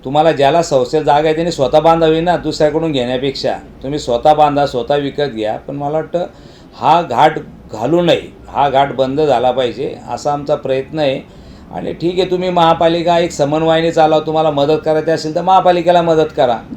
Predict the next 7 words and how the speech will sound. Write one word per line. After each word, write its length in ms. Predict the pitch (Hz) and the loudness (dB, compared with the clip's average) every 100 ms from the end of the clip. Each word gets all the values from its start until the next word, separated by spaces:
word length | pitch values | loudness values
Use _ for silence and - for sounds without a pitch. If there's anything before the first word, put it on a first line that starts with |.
| - - - - - - | -16 -18 -18 -20 -18 -6
तसं 200 | 135 170 | -2 2
होत 340 | 165 151 123 143 - | 2 2 -2 -2 -6
दिस-, 480 | 135 123 123 117 117 | -10 -6 -2 -2 -2
तसं 200 | 135 160 | -2 2
होताना 400 | 147 123 139 147 | 2 2 2 0
दिसत 420 | 120 123 160 151 | -2 -4 -2 -2
नाही 280 | 131 123 165 | -2 -4 -6